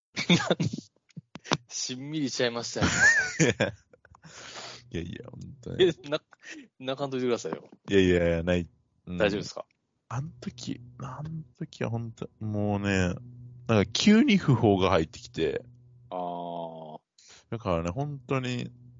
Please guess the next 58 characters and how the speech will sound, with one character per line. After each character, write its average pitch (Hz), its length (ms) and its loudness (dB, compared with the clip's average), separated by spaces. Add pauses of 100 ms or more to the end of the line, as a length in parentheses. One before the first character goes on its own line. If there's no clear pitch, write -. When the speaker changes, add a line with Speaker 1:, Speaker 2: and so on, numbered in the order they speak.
(320)
Speaker 2:
意 165 100 -4
味 147 140 4
が 87 120 8
わ 87 80 4
か 95 160 0
ん 85 140 -4
な 80 100 -6
か - 140 -16
っ - 20 -18 (320)
た - 140 -10
っ - 20 -10
す - 260 -10
ね。 85 220 0
み 87 240 -6
ん 135 40 -6
な 151 40 -6
言 110 80 2
っ - 40 0
て - 140 -6
ま 80 120 0
す - 180 -12
ね、 90 80 -6
ほ 90 80 -8
ん 80 140 -8
と - 140 -16
に。 - 60 -16 (120)
Speaker 1:
え、 107 100 -8
な 104 220 -8
ん 127 120 -4
で 170 120 6
っ 190 60 2 (200)
て 107 120 2
な 87 120 -6
り 90 80 -6
ま 92 100 -6
す - 160 -6
よ 92 60 -4
ね、 80 140 -10
Speaker 2:
そ 120 200 6
う - 40 10
っ - 20 4
す 90 180 -4
ね。 - 20 -6
Speaker 1:
そ - 0 -
れ 87 80 -4
は。 87 120 -8
Speaker 2:
急 175 260 4
に、 170 200 2
Speaker 1:
あ 101 180 -2
ー。 - 80 0
Speaker 2:
あ 110 60 4
の、 98 280 0 (540)
ち - 140 0
ょ 196 120 10
う 311 40 2
ど、 120 420 8 (460)
Speaker 1:
は 107 120 2
い。 85 40 -6